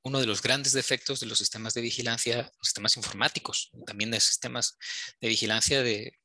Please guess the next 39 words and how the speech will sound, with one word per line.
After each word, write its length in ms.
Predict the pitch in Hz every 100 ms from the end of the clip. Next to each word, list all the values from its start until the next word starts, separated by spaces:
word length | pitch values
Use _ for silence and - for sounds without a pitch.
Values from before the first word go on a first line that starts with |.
| _
de, 500 | 117 107 104 107 - -
de 100 | 113
nuestro 300 | 110 - 104
contexto 440 | - 95 165 -
latinoamericano, 640 | 127 113 113 113 110 - 165 - - - - - _ -
que 180 | 120 110
la 140 | 104
transparencia 720 | 98 101 - 98 156 175 143
o 40 | 113
la 80 |
entrega 400 | 101 113 120 131
de, 220 | 117 113 117
de, 340 | 110 104 98 -
de 360 | - 110 104
la 80 | 98
información 560 | 107 - 98 - 139 120 - - -
directa 640 | - 107 143 - - 120 - - - _
con 200 | - 117
toda 180 | 123 135
la 80 | 143
interpretación 720 | 127 113 120 123 - 151 202
no, 360 | - 113 110 - _ _
no 100 | 120
es 80 | 117
parte 320 | - 117 104
de 100 | 113
ellos. 260 | 110 - - - - - - - - - _
Se 260 | - - 127
hacen 440 | - 147 135 117 _ - - - -
transformaciones 1120 | - 123 - 110 101 - 160 196 185 - - _ _ -
y, 440 | 120 113 107 - -
y 40 |
<laughs> 360 | - - - -
como 200 | 117 120
los 140 | 135
boletines 680 | 117 107 - 180 175 151 -
o 60 |
lo 100 | 127
demás, 320 | 127 143 208